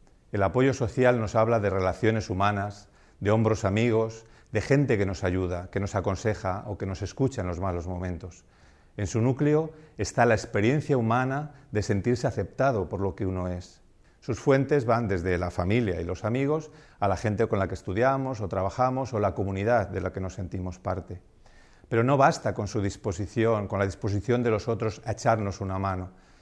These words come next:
En el apoyo social también juega nuestra capacidad para dejarnos querer y cuidar por los demás. El segundo factor protector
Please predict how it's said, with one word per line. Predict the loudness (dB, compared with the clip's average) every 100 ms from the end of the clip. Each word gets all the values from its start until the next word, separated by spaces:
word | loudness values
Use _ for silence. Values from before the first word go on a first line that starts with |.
| _ -6
En | 2
el | 4
apoyo | 4 4 2
social | 0 -2 0 2 0 -2
también | -4 -4
juega | -4 0 2 2 -2
nuestra | -4 -4 -2
capacidad | -2 -2 -2 0 0 0
para | -2
dejarnos | -2 -2 0 0 -2 -6
querer | -4 -2 -2 -4 -14 -10 -8
y |
cuidar | -2 2 2 2 -2
por | -8
los | -8
demás. | -8 -10 -14 -20 _ _ _ _
El | 0
segundo | 6 6 8 6 2
factor | 2 -2 0 -2 0
protector | -2 -4 -4 0 0 -2